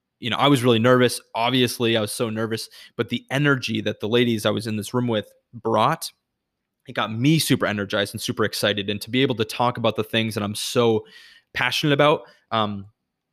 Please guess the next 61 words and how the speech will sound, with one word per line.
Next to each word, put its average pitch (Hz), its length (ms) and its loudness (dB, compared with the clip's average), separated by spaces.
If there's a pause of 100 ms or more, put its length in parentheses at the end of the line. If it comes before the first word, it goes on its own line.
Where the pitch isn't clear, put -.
(300)
it 131 60 -4
just 131 200 0
got 127 140 2
me 120 120 0
re-excited 120 720 2
about 104 200 0
what 104 120 -4
I'm 101 100 -4
doing, 101 240 -2
because 101 260 -4
I 131 160 0
am 120 280 0 (680)
trying 160 180 4
to 147 60 2
build 135 160 6
a 131 40 0
business 123 380 2
by 120 180 0
myself. 123 420 2
I'm, 120 200 -2
I'm 120 180 -6
so 131 600 2 (120)
isolated. 107 640 -4
I 104 100 -10
don't, 117 100 -8
I 110 80 -8
don't 120 240 -12
spend 123 460 -6
my 113 180 -2
day 113 280 2
with 107 160 -4
anyone. 101 360 -8
I'm 101 120 -10
here 113 480 -4
by 110 100 -4
myself 107 460 -2
in 110 60 -4
the 104 60 -4
apartment 101 420 0
trying 107 180 -2
to 101 60 -4
build 107 240 -2
this 107 160 -6
thing 98 260 -10 (340)
from 101 160 -14
scratch. 107 540 -2
And 101 100 -8
so - 140 -4
to 104 140 -8
be 107 160 0
able 110 160 -2
to - 140 -12
get 107 180 0
into 110 180 -2
a 101 40 -2
place - 360 -2
where 104 120 -2
I 104 60 -4
can 98 180 -10
talk 113 400 -2
about 104 300 -6